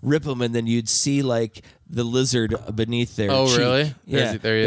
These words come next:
Speaker 1: There's Robert Englund, yeah.
Speaker 2: Young Robert Englund,
Speaker 1: Young
Speaker 2: dude.
Speaker 1: Robert, dude. Like, he was super young in that show.
Speaker 2: But yeah,
Speaker 1: Um,
Speaker 2: V, I see that that's a series. What's, let me
Speaker 1: it,
Speaker 2: see.
Speaker 1: yeah, like, click
Speaker 2: What
Speaker 1: on
Speaker 2: year
Speaker 1: it.
Speaker 2: was it?
Speaker 1: Eighty-
Speaker 2: Oh, it was, uh, nineteen eighty-four to nineteen eighty-five.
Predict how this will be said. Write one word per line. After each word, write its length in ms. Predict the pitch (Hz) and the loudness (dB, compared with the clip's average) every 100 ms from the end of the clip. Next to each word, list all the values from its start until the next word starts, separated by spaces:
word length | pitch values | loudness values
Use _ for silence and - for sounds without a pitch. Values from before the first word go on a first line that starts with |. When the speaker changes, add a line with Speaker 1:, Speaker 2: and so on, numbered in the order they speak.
| 151 | 4
Speaker 1:
There's 40 | 151 | 4
Robert 260 | 156 160 | 2 2
Englund, 360 | 165 226 180 135 | 2 2 2 2
yeah. 120 | 190 | 0
Speaker 2:
Young 420 | 131 110 113 117 | 0 0 2 0
Robert 440 | 110 104 107 104 104 | 0 0 2 0 0
Englund, 160 | 107 127 | 0 4
Speaker 1:
Young 260 | 180 262 | 4 4
Speaker 2:
dude. 80 | 190 | 4
Speaker 1:
Robert, 300 | 127 98 98 | 2 2 -2
dude. 280 | 98 113 160 | 0 2 2
Like, 160 | 156 131 | 2 2
he 120 | 190 | 0
was 140 | 156 | 2
super 240 | - 165 139 | 0 0 0
young 220 | 127 113 | -2 -2
in 80 | 104 | -4
that 180 | 98 | -4
show. 240 | - 98 95 - - | -4 -4 -8 -12 -6
Speaker 2:
But 100 | 120 | 0
yeah, 140 | 135 147 | 2 2
Speaker 1:
Um, 80 | 139 | 2
Speaker 2:
V, 260 | 131 139 110 | 0 2 0
I 40 | |
see 160 | - 123 | -2 -4
that 140 | 110 | -2
that's 200 | 110 - | -4 -6
a 40 | |
series. 240 | - 113 110 | -6 -6 -6
What's, 200 | 139 - - - _ - | -6 -8 -12 -20 _ -8
let 60 | |
me 40 | 139 | -6
Speaker 1:
it, 60 | 143 | -6
Speaker 2:
see. 260 | - 117 123 | -10 -14 -6
Speaker 1:
yeah, 220 | 139 120 | -4 0
like, 200 | 131 127 | -2 -2
click 220 | - 214 | 0 0
Speaker 2:
What 80 | 147 | 0
Speaker 1:
on 100 | 113 | 0
Speaker 2:
year 100 | 110 | -2
Speaker 1:
it. 40 | 107 | -2
Speaker 2:
was 180 | 104 107 | -4 -6
it? 200 | 110 - _ _ | -8 -12 _ _
Speaker 1:
Eighty- 100 | 131 | -2
Speaker 2:
Oh, 220 | 139 131 127 | 2 4 4
it 100 | 123 | 2
was, 180 | 120 | 2
uh, 160 | 117 110 | 2 2
nineteen 340 | 117 143 143 139 | 2 0 0 0
eighty-four 420 | 135 131 131 123 | 0 0 0 -2
to 60 | 123 | -2
nineteen 360 | 120 117 123 | -4 -4 -6
eighty-five. 760 | - 110 104 - 104 104 - | -4 -4 -4 -6 -6 -6 -10